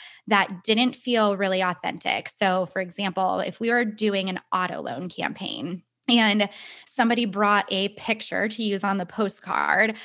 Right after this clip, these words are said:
that was, like, somebody standing next to a car, like, cheering, um, or getting their debit card in the mail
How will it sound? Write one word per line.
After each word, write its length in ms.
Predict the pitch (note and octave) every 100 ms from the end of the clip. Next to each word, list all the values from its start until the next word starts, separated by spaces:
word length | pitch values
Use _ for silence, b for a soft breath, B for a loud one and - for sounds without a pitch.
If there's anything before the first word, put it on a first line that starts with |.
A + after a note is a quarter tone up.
| B B
that 180 | G#3 G#3
was, 140 | G#3
like, 180 | G#3+ G3+
somebody 500 | - - G#3+ G#3+ G#3+
standing 340 | G#3+ - A3 G#3+
next 260 | F#3+ - -
to 80 |
a 40 | G#3
car, 400 | - G3 F#3+ F#3+
like, 340 | E3+ - - -
cheering, 800 | - A#3 F3+ F#2 - - A3+ G#3+
um, 400 | A3 G3+ F3+ F3+ -
or 140 | G#3
getting 320 | F#3+ G#3+ G#3+
their 160 | G#3 F#3+
debit 400 | E3+ G3+ G#3 G#3
card 360 | - F#3+ F3+ -
in 120 | F#3+
the 80 | F#3+
mail 460 | F3+ F3 F#3 A3